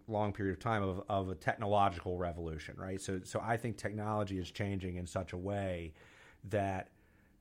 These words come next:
um, you're going to continue to see innovation over time pay off. And to me, whether one's gonna outperform the other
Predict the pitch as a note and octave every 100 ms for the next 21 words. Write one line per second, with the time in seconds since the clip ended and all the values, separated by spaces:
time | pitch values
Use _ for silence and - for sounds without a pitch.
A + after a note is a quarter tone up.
0 | _ _ G2+ F#2 E2 D#2 - _ - _
1 | _ - A2+ C3 C3 B2 A2+ G#2+ G2 -
2 | B2 A2+ G2 G2 - G#2+ G2 F#2+ F2 D#2+
3 | _ _ - _ _ _ - - C3 A#2+
4 | G2+ G2 G#2+ A2 - G2 F2 E2 F2+ -
5 | _ _ - _ _ - A#2+ A#2 A2 -
6 | - G#2 G2+ F#2 F2 E2 - - - G2+
7 | F#2 E2+ F2 - - - - - - -
8 | - A#2+ G#2+ G#2 - _ _ _ - -
9 | B2 C3 C3+ B2+ A#2 A2 - _ _ _
10 | _ _ - A2+ A#2+ B2+ A#2+ A2+ A2+ A2+
11 | G#2 G#2 G2 G2 - F2+ - G#2 G2+ G2
12 | F#2+ F#2 F#2 F2+ E2